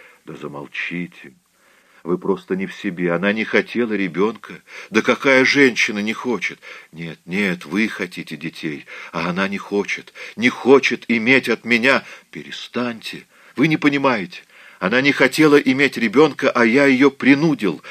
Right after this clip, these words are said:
Этот... этот ребёнок, ведь всё по моей вине. Мы же не спали вместе. Замолчите, капитан Батлер, нехорошо это. А я был пьян,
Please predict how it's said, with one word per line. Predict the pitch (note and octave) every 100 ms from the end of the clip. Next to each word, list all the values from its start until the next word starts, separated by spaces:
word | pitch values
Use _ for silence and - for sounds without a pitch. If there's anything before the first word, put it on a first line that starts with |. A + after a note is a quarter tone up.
| - -
Этот... | C#3+ C#3 C3+ - - - - _ - - _
этот | - A2+ A#2 -
ребёнок, | G#2 A2 A#2+ G#2+ - - _ _ _ _ _ _
ведь | D#2+ G2+
всё | - - A#2+ A#2+
по | A#2
моей | G#2+ G#2 A2 G#2+
вине. | F2+ G2 G#2 F2 _ _ _ _ _ _ _ _
Мы | F#2+ C3 C3
же | B2+
не | B2
спали | - - D3 C#3+ C3+
вместе. | A2+ B2 A2+ F2+ - - - _ _ _ _ _ _ _ _ _ _ _ _ _
Замолчите, | D2+ D#2+ F2 F#2 - B2 B2+ -
капитан | F2+ F2+ F2+ G2 F#2+ G2
Батлер, | F#2+ F#2 D#2+ C#2+ - - - - -
нехорошо | F#3+ - A2+ - D#3+ B2+
это. | F2 - - _ _ _ _ -
А | -
я | - G2
был | E2 E2
пьян, | - D#2 A2 A2+